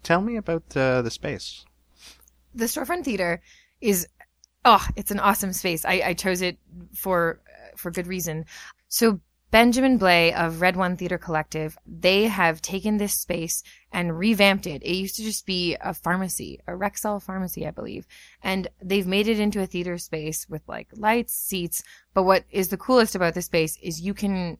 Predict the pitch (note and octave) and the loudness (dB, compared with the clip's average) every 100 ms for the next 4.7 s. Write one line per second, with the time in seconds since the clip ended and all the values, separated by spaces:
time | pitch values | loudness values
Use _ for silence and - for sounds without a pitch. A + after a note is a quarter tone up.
0 | - F3+ F#3 E3+ E3+ E3+ - D#3+ - E3 | -10 -6 -2 2 2 2 0 -4 -6 -4
1 | F3 E3+ D#3+ D#3+ E3 D3 D#3+ _ _ _ | -2 -2 -2 -4 -6 -6 -12 _ _ _
2 | - - G3 A#3 A#3 A#3 G3+ - F#3 F3 | -8 -4 0 2 4 2 2 2 2 2
3 | D#3+ D3+ - E3+ - F3+ E3 D3+ D3+ F3 | 0 -2 0 0 0 -2 2 4 2 0
4 | G#3 C4+ B3+ - D#4 E4+ | -2 -2 -4 0 0 0